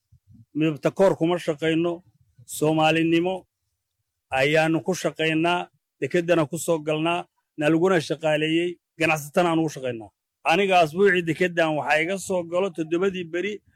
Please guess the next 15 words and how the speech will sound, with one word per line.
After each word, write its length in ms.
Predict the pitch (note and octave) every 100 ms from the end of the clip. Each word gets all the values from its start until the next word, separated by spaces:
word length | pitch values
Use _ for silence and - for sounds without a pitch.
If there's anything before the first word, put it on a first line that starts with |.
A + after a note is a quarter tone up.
| _ -
waxaa 220 | C#3 D3
iga 140 | E3+ G3+
soo 220 | F#3 F#3
galo 360 | E3+ F#3+ G#3+ G#3 _ _ _ _ _ _ _ _ _
toddoba 260 | D3 E3 F#3
boqol 260 | E3+ E3+
oo 120 | E3+ C#3
kun 180 | - A#2+ - -
oo 120 | C3
Soomaali 480 | - D3 D3 D#3 C3
ah. 120 | G2+ _ _ _ _ _ _ _ _ _ _ _ _ _
Waa 140 | C3+ C#3+
iga 140 | D#3
soo 180 | C#3 C3+
galo. 200 | A#2 -